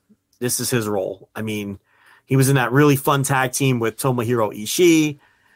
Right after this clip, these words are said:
He was, uh, a good tag. He was a good pin eater for Kazuchika Okada in, in what felt like a million years ago, but was probably, like, two thousand thirteen.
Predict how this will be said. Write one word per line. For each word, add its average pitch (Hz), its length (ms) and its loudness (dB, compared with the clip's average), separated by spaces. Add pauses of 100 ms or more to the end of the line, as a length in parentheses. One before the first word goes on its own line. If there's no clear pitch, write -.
(200)
He 135 140 0
was, 120 220 0
uh, 107 320 0
a 120 80 -6
good 151 260 0
tag. 139 300 0
He 135 140 -4
was 120 180 -4
a 120 60 -4
good 151 500 0 (300)
pin 175 260 2
eater 151 460 2
for 127 300 0
Kazuchika 135 500 -2
Okada 147 720 0 (220)
in, 127 560 -6
in 127 180 -6
what 131 220 -2
felt 139 160 0
like 135 160 -2
a 135 40 -2
million 131 320 0
years 131 220 0
ago, 123 300 0
but 117 160 -2
was 113 100 -6
probably, 120 300 -2
like, 113 180 -2
two 123 140 -6
thousand 110 320 -2
thirteen. 131 640 -2